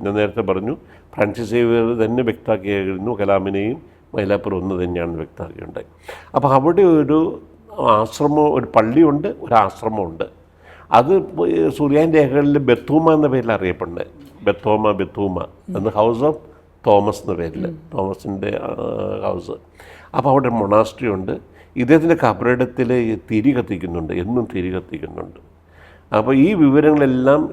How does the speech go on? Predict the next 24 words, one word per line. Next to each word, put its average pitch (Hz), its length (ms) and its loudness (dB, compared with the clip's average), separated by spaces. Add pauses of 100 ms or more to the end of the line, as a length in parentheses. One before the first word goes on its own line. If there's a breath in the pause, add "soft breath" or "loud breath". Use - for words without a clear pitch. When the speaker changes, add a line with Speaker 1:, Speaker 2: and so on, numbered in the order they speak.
(100)
Speaker 1:
ഗ്രിഗറി 131 400 2
ടൂൾസിന് 135 400 -2
കിട്ടിയത്, 110 460 -2 (600 soft breath)
ഏ, 110 100 0 (800)
തെയോദോറസ് 151 500 4
എന്ന് 143 180 0
പറയുന്ന, 113 500 0
തെയോദോറസ് 117 420 0
എന്ന് 139 140 -2
പറയുന്ന 110 480 -2 (160)
ഒരു 113 120 0 (100)
മനുഷ്യനാണ്. 101 640 -2
രേഖകളും 180 580 2
അദ്ദേഹം 156 280 0
സൂചിപ്പിക്കുകയാണ്, 117 460 -4 (100)
ഇന്ന 127 200 0 (160)
ആളിൽ 127 160 -2
നിന്നാണ് 104 300 -2 (280 loud breath)
എനിക്ക് 135 240 4
ഇൻഫർമേഷൻ 98 480 -4 (140)
കിട്ടിയിരിക്കുന്നത്. 85 500 -10 (380 soft breath)
അദ്ദേഹം 127 300 2
ചുമ്മാ 151 320 2 (160)
ഊഹം 131 200 -2